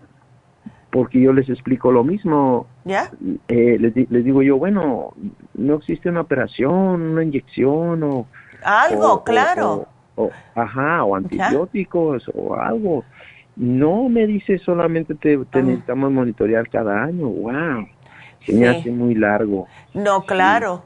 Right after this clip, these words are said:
Speaker 2: Y uno sigue
Speaker 1: Ujú.
Speaker 2: con el problema y la preocupación constante todos los días de que qué es lo que me está pasando, ¿verdad? Entonces, eh, eh,
Speaker 1: Exactamente.
Speaker 2: ay, no, ay, no. Mira, vamos a tratar algo, porque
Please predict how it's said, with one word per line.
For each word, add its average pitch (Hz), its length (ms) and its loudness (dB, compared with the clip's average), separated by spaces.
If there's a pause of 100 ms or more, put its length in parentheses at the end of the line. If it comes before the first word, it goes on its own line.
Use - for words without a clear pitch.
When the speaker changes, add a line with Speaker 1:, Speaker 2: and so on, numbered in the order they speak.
(160)
Speaker 2:
Y 220 180 0
uno 262 320 0
sigue 262 400 -2
Speaker 1:
Ujú. 226 60 -4
Speaker 2:
con 285 200 2
el 220 120 0
problema 220 680 0
y 269 100 -2
la 226 300 2
preocupación 302 1040 0
constante 214 800 -2
todos 202 300 -2
los 269 180 -4
días 233 340 -2
de 214 80 -4
que 196 200 -6
qué 180 120 -8
es 180 100 -6
lo 190 120 -10
que 196 100 -8
me 208 120 -6
está 214 280 -8
pasando, 349 460 -4 (560)
¿verdad? 208 640 0 (320)
Entonces, 240 640 0
eh, - 280 -6
eh, - 240 0
Speaker 1:
Exactamente. - 140 -6
Speaker 2:
ay, 208 320 2
no, 175 240 -4 (280)
ay, 190 220 -6
no. 170 180 -10 (560)
Mira, 226 540 -2
vamos 302 500 2
a 330 140 2
tratar 208 440 2
algo, 156 380 -2
porque 247 600 0